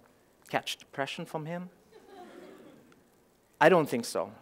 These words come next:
If that were the case, then one hundred percent of the population would have it, and that's not the case, right? So an infectious disease does not necessarily mean it's a contagious disease. So we can all have a communal sign of relief.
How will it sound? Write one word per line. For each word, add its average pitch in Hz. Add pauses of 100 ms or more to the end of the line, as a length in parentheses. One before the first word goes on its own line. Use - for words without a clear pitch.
(120)
If 143
that 196
were 202
the 165
case, 151
then 135
one 135
hundred 135
percent 120
of 120
the 123
population 107
would 104
have 98
it, -
and 110
that's 107
not 92
the -
case, - (440)
right? 139 (300)
So 147
an 147
infectious 214
disease 156
does 127
not 151
necessarily 135
mean 120 (200)
it's -
a 127
contagious 127
disease. 90 (720)
So 139
we 143
can 175
all 160
have 151
a 131
communal 143
sign 135
of 147
relief. 160